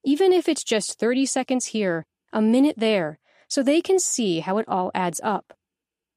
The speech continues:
Kathy finds that her most exhausted, stressed out clients spend hours every day doing chores, answering non-urgent messages, updating group calendars,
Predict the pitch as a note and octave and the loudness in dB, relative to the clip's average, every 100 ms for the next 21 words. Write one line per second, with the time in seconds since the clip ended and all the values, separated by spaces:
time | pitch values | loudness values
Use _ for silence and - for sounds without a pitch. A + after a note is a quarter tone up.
0 | _ _ _ _ _ _ _ - C4+ C#4+ | _ _ _ _ _ _ _ -4 0 2
1 | D#4+ D#4 - G3 F3+ E3+ - G3 F#3 G3+ | 0 0 0 0 0 -2 -4 -6 -4 -2
2 | G3+ A3 D4 - - F#3+ E3+ G3+ A3+ - | 2 2 0 -2 -6 -4 0 0 0 0
3 | C4 B3+ - - - G#3+ C4 D4+ C#4+ D4 | 0 0 -4 -8 -2 0 0 0 0 -2
4 | - F#3+ F#3 F3+ - - - - B3 B3 | -2 0 0 -2 -6 -10 -12 -4 -2 -2
5 | - B3+ B3+ B3+ G3+ F3 - A3+ A#3 C#4 | -2 0 2 4 2 0 -2 -4 0 -2
6 | A3 F#3 F3 E3+ E3+ E3+ - - B3+ B3 | 0 2 2 0 0 -2 -4 -2 0 2
7 | B3+ - - _ - F#3+ F#3 F#3+ F3+ F3 | 0 -2 -10 _ -4 -2 -2 -2 0 0
8 | F3 G#3 A#3 - G#3+ G3 F#3 G#3 B3+ C#4+ | 0 2 0 0 -2 -2 -2 -2 -2 -2
9 | A#3+ B3+ B3+ - _ - F#3 G3 F3+ F3+ | 0 0 0 -4 _ -4 -2 0 0 0
10 | F3 E3+ - C4+ C4+ C4+ C4 C4 B3+ | -2 -4 -2 0 2 4 4 2 0